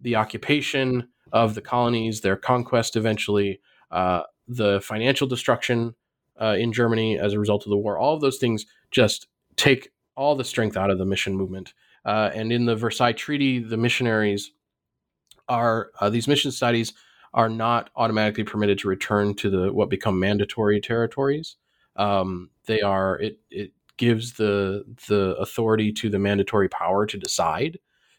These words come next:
And so these mission societies spend, with varying amounts of energy, uh, and time,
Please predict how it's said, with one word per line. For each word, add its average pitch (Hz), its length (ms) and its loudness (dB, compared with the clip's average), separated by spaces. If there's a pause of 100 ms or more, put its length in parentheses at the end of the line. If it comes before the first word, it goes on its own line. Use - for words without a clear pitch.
(100)
And 101 160 -2
so 110 180 2
these 110 240 -2
mission 117 280 0
societies 107 380 0
spend, 107 480 -2 (380)
with 110 200 -2
varying 110 340 0
amounts 101 260 -2
of 104 60 -4
energy, 110 500 0 (520)
uh, 98 360 0
and 98 220 -2
time, 131 600 -2